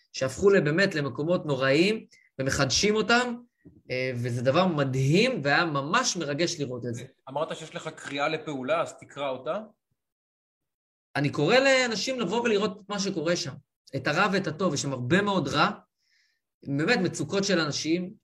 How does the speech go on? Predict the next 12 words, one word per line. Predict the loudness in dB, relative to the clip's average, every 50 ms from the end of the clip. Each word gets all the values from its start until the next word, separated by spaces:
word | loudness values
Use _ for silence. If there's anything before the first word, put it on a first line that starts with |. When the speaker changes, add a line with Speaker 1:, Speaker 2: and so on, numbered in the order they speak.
| _ _ -10
Speaker 1:
אבל | -6 -2 -2 0
גם | 0 0 0 0
לבוא | 0 2 4 4
לראות | 6 6 4 2 2 0
את | 0 0
המקום | 0 0 0 0 2 2
הזה, | 2 2 2 2 0
את, | 0 0 0
אה, | 0 2 2 0 0 -2 -6 -10 _ _ -10 -4
את | 0 2
עוז | 2 2 2 2
ואמונה, | 2 2 2 2 2 2 2 2